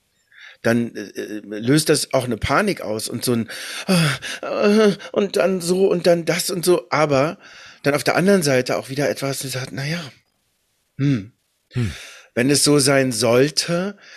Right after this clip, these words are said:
Speaker 1: dann ist es dann eben so und da macht trotzdem etwas irgendwie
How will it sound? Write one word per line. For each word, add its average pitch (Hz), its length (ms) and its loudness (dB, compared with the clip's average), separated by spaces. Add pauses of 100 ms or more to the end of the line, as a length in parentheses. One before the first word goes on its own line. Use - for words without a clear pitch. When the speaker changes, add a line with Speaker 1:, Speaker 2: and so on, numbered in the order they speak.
(460)
Speaker 1:
dann 123 160 0
ist 123 180 -2
es 160 140 -2
dann 143 200 0
eben 117 400 -4
so 123 440 -2
und 113 400 -6
da 117 100 2
macht 123 300 -4 (400)
trotzdem - 560 -6
etwas - 800 -8 (960)
irgendwie 107 720 -2